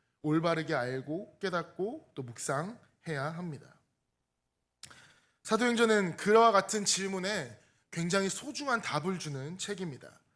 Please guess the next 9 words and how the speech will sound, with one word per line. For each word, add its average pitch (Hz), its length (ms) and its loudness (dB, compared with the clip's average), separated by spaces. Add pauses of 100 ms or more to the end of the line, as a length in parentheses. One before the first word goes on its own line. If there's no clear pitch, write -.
(520)
특별히 202 420 4
사도행전의 196 560 0
첫머리인 170 840 0
이 165 100 -4
본문의 175 380 -2
말씀을 170 520 -2
통해서 165 720 -6 (440)
교회의 170 400 2
교회됨, 165 520 0